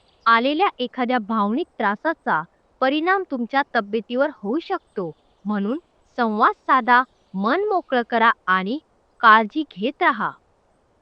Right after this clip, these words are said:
थोडक्यात, आजचा दिवस अनुभवांनी भरलेला असेल. थोडं हसाल, थोडं विचार कराल आणि थोडं स्वतःसाठीही जगाल. बस, हेच तर हवं असतं ना?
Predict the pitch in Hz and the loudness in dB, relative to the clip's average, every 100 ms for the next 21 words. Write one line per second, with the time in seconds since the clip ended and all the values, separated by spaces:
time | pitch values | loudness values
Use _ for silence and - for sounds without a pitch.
0 | - 233 202 - 196 247 _ _ - 226 | -4 -2 -2 -2 -4 -4 _ _ 0 2
1 | 220 - 196 180 190 196 285 _ _ - | 2 -2 -8 -6 -4 -4 -4 _ _ -4
2 | 240 302 370 349 311 302 330 262 214 202 | -2 0 2 2 2 0 -4 -6 -6 -4
3 | 208 311 370 - 233 160 - _ _ _ | 0 2 0 -2 -10 -10 -12 _ _ _
4 | 247 254 320 - - - 269 285 - - | -2 0 0 0 -2 2 2 2 -4 -12
5 | - - 262 370 277 214 285 381 - 285 | -12 -4 0 0 -2 -10 -2 -2 -2 -2
6 | 247 247 247 _ _ - 269 339 427 - | 2 2 0 _ _ 4 4 6 0 -4
7 | 277 294 - 262 220 262 - 233 202 302 | -2 -2 -2 -2 0 -2 -2 -4 -4 -4
8 | 311 403 - 226 226 214 - _ _ _ | -6 -6 -4 -4 2 0 0 _ _ _
9 | 220 320 269 180 _ _ _ _ _ 320 | -2 2 2 2 _ _ _ _ _ -4
10 | 330 _ - 240 214 226 392 381 _ 320 | -4 _ -2 -2 0 2 2 2 _ -4
11 | 311 | -2